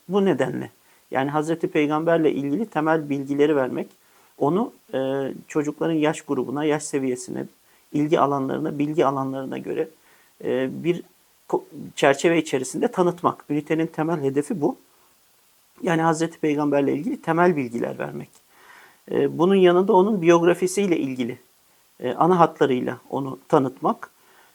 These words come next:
e, ve Hazreti Peygamber'in kişilik özellikleriyle ilgili de bazı temel bilgiler vermek. Bunları niye söylüyorum? Yani niye temel vurgusunu özellikle yapıyorum? Yani Hazreti Peygamber'in aile, e, hayatını, e, onun, e,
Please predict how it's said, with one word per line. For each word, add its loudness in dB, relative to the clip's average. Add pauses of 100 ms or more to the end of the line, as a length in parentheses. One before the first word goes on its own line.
(140)
e, 0
ve 4 (180)
Hazreti 0
Peygamber'in 2
kişilik -2
özellikleriyle 4
ilgili 0
de 2 (140)
bazı 2
temel 4
bilgiler 2
vermek. 0 (540)
Bunları 0
niye 2
söylüyorum? 0
Yani -2
niye 0
temel 2
vurgusunu -6 (100)
özellikle -6
yapıyorum? -6 (600)
Yani -8
Hazreti 2
Peygamber'in 2
aile, 4 (260)
e, 2
hayatını, 2 (480)
e, 0
onun, 0 (300)
e, 2